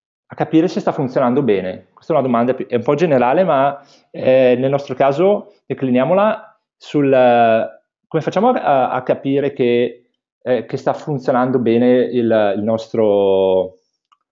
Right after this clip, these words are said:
sviluppo distribuito? Cioè, com'è, com'è che, eh, possiamo provare a mi-, a misurare il, il su-, il successo di, eh, del fatto che stiamo facendo le cose in questo modo? Eh, proviamo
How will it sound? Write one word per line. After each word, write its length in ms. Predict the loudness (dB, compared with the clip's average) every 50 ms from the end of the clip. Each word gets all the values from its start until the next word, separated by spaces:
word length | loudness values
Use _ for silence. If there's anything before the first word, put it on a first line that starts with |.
| _ _ _ _ _ _ _ _ _ _
sviluppo 500 | -16 -8 -4 -2 -2 -2 -2 -2 -4 -4
distribuito? 800 | -4 -6 -8 -6 -8 -6 -4 -2 0 0 -2 -2 -2 -4 -4
Cioè, 140 | -4 -6 -6
com'è, 220 | -4 -4 -4 -4 -4 -8 -10 -10 -14
com'è 240 | -14 -8 -8 -8 -4
che, 460 | -2 -2 0 0 -2 -4 -6 -12 _ _ _ _ _
eh, 800 | _ -4 -2 -2 0 0 0 0 0 0 0 -2 -2 -2 -4 -6 -10 _ _ _ _
possiamo 380 | _ -14 -6 -4 -2 -2 -2 -2
provare 360 | -2 -2 0 2 2 2 2
a 20 | 2
mi-, 140 | 0 -2 -4
a 80 | -2 0
misurare 880 | 0 0 0 0 0 0 2 2 2 4 4 4 4 4 2 0 -2 -2
il, 880 | -2 0 0 2 2 2 2 4 2 2 4 4 4 4 2 2 0 -4 -10 _ _ _ _ _ _ _ _
il 160 | -6 -6 -4
su-, 140 | -4 -8 -10
il 120 | -8 -8 -10
successo 680 | -8 -8 -10 -10 -2 0 0 0 0 -2 -6 -6 -4
di, 340 | -2 0 0 0 2 0 0
eh, 460 | 0 0 0 0 2 2 2 0 0
del 120 | -2 -4 -4
fatto 260 | -2 -4 -4 -4 -8
che 80 | -10 -4
stiamo 160 | -4 -2 -2
facendo 320 | -4 -4 -2 -2 0 0
le 80 | 0 0
cose 240 | -2 -2 -2 -2 -4
in 80 | -6
questo 240 | -8 -12 -12 _ -6
modo? 540 | -4 -2 -2 -2 -4 -4 -6 -8 -8 _ _ _ _ _ _ _ _ _ _ _
Eh, 460 | -6 -4 -2 -2 -2 -4 -8 -20 -20 _ _
proviamo 840 | _ -4 -2 0 0 0 0 0 0 0 0 0 -2 -6 -14 _